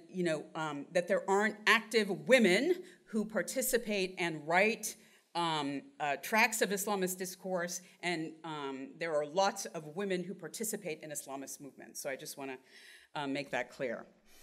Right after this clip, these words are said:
So, um, they operate as symbols that primarily fall into three categories. One is as sexualized bodies that are a major signal of the humiliation of Islam and also a central trigger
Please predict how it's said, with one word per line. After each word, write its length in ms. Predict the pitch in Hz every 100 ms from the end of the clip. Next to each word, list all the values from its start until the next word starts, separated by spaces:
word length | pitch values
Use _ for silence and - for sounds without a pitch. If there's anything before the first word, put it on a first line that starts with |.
| - - - - -
So, 500 | - 269 233 214 208 185
um, 380 | 185 165 165 185
they 160 | 208 -
operate 420 | 214 254 269 254
as 200 | 180 -
symbols 600 | - 277 285 285 294 -
that 180 | 196 -
primarily 640 | 208 185 190 220 240 240
fall 380 | - 190 185 190
into 280 | 190 180 190
three 560 | - 160 165 170 165 -
categories. 720 | - 143 135 117 107 - - _ _ _ _ _ - - -
One 460 | 196 170 220 262 302
is 260 | 311 214
as 180 | 185 170
sexualized 640 | - 214 - 208 185 160 -
bodies 600 | 170 196 269 302 - -
that 240 | 170 175 170
are 180 | 165 160
a 40 |
major 420 | 165 180 180 143
signal 640 | - - 214 226 277 311 330
of 120 | 226 202
the 80 |
humiliation 640 | 196 202 202 208 190 190 202
of 100 | 190
Islam 600 | 185 190 190 214 226 - - -
and 140 | 220 220
also 340 | 196 220 247 220
a 60 |
central 520 | - 208 196 214 190 -
trigger 580 | - - 277 175 117